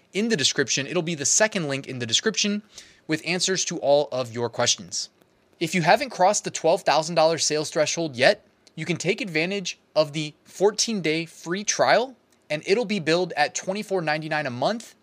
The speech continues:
after that. The discounts will apply immediately. You can look forward to fixed D T G product discounts of up to twenty percent, fixed discounts on other categories up to thirty percent, branding discounts up to seven percent,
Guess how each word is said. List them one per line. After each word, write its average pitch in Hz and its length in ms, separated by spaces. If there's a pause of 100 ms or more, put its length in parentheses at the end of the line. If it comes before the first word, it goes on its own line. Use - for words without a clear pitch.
after 135 320
that. 110 260 (680)
The 143 80
discounts 190 560
will 170 160
apply 139 480 (100)
immediately. 120 600 (1120)
You 170 120
can 247 160
look 240 100
forward 214 380
to 202 340 (260)
fixed - 680
D 175 160
T 208 160
G 175 180
product 170 360
discounts 220 420
of 156 120
up 165 120
to - 80
twenty 180 280
percent, 170 460 (480)
fixed - 400
discounts 202 460
on 156 140
other 240 200
categories 143 500
up 135 100
to 131 80
thirty 185 280
percent, 185 440 (460)
branding 196 400
discounts 190 440
up 165 80
to - 80
seven 170 280
percent, 170 440